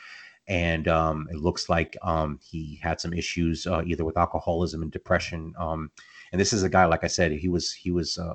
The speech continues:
uh, grew up in a military family and did so much for the military in Tampa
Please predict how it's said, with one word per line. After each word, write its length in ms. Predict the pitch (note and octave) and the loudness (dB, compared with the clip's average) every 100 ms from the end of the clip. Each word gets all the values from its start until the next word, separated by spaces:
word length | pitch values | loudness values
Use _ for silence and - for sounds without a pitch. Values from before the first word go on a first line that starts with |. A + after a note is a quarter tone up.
| - | -10
uh, 140 | E2 - _ - - _ | -14 -14 _ -20 -20 _
grew 140 | F2+ F2+ | 4 4
up 80 | |
in 80 | F2+ | 4
a 20 | |
military 400 | E2 E2+ - F2 | 2 0 0 -2
family 460 | D#2+ F2 E2 D#2+ E2 | -2 -2 -2 -2 -4
and 160 | D#2+ D#2 | -4 -4
did 260 | F2 - | -4 -4
so 180 | - F2+ | 0 2
much 200 | F2 E2+ | 2 0
for 80 | F2+ | -4
the 60 | |
military 460 | D#2+ D#2+ - E2+ D#2 | -2 -4 -2 -2 -2
in 100 | D2+ | -6
Tampa 440 | - E2 E2 E2 | -4 -6 -2 -4